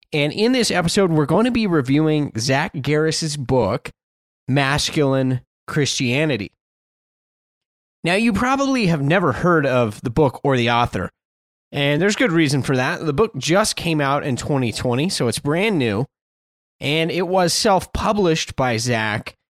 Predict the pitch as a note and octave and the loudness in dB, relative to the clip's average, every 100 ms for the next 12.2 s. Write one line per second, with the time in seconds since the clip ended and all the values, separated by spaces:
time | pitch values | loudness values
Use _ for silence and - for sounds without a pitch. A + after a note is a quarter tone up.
0 | _ _ _ G3+ A#3+ F#3 - G3 F#3+ E3+ | _ _ _ 0 2 2 2 0 2 0
1 | F#3 C3+ - C#3 D3 C3+ C3 A#2 A2 - | -2 -2 -2 -2 -2 0 -2 -2 -6 -4
2 | C3+ A2 - B2+ A#2+ G#2+ - G2 - - | -2 -2 -2 -2 -2 -2 -4 -6 -6 -2
3 | B2 G#2+ A#2+ - _ _ _ _ - B2+ | 0 0 -2 -4 _ _ _ _ -10 -4
4 | A2+ G#2+ G2 A2+ A#2+ A#2 G#2+ A#2+ G#2+ B2 | -2 -2 -2 -2 -2 -4 -2 -4 -2 0
5 | B2 A#2+ G#2+ G#2 G2 - C#3 A#2+ G2+ D3 | 2 2 0 -2 -4 -2 0 0 0 -2
6 | - - _ _ _ _ _ _ _ _ | -6 -12 _ _ _ _ _ _ _ _
7 | _ - G#3+ G#3 F#3 F3+ A#3 C4 C4 B3+ | _ 0 2 2 2 0 0 0 0 0
8 | - G#3 F#3 - - D#3 D3+ E3 C#3+ B2 | 0 2 2 0 -2 0 2 2 2 0
9 | G#2+ - D3 D#3+ - - A2+ B2+ C#3 D3 | -2 -4 -2 -2 -2 -2 -2 -2 -2 0
10 | F#3+ G#3 G#3+ - - - B2+ C#3 C#3+ B2+ | 0 0 -2 -4 -8 -8 -6 -4 -4 -2
11 | C3 B2 A2+ - G2+ G#2+ G2 G2 - E3+ | 0 0 -2 -4 -4 -4 -4 -8 -2 -2
12 | F3 - | -2 -6